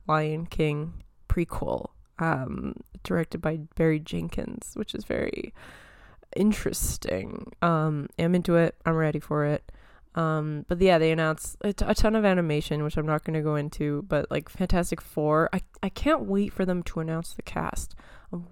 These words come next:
waiting for it. I'm waiting for it so hard. And, like, every Fantastic Mor-, Four movie has failed. So I'm like, "Oh, this better be good." I'm sure it will be because, like, I like every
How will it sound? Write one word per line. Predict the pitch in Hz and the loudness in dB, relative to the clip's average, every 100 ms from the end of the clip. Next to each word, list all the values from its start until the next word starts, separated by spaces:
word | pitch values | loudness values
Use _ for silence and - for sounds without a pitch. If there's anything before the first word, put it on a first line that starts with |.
| - | -4
waiting | 240 247 226 190 | 0 4 2 0
for | - 175 | -4 -6
it. | 160 - | -6 -8
I'm | 175 175 | -10 -8
waiting | 175 - 196 208 202 | -6 0 2 4 2
for | 190 180 165 | 2 2 2
it | - | 0
so | - 196 185 | -4 0 2
hard. | 185 170 156 160 - - - - - | 4 4 2 -2 -10 -18 -20 -20 -6
And, | - 185 | 2 4
like, | 180 175 - | 6 4 0
every | 196 208 220 | 2 4 4
Fantastic | - 208 196 180 175 170 | 4 2 4 2 0 -2
Mor-, | 170 165 - | 0 0 -2
Four | - 180 185 185 185 - - | 2 6 8 6 4 -2 0
movie | 180 175 165 | 4 4 4
has | 160 160 - | 2 2 2
failed. | - 165 160 147 143 - - - - - | 4 4 4 2 0 -8 -12 -20 -20 -10
So | - 175 | -2 0
I'm | 160 | 2
like, | 156 147 - - - - - - | 0 -2 -10 -18 -20 -20 -16 -8
"Oh, | - 65 - - - - | -4 0 -2 -2 -8 -4
this | 180 - - - 180 - - | -4 -4 -10 -12 -14 -14 -10
better | 175 170 196 | -6 0 2
be | 190 | 2
good." | 180 - | 0 4
I'm | 202 | 2
sure | - 285 320 | 4 4 4
it | - - - - | 4 -2 -12 0
will | 180 208 | 4 6
be | 190 165 | 4 0
because, | 156 - 165 165 | 0 -4 -4 -4
like, | 165 - - - - - | -8 -10 -20 -20 -10 -4
I | |
like | 180 175 180 - | 0 0 -2 -4
every | 165 170 175 175 | -4 -2 -2 -2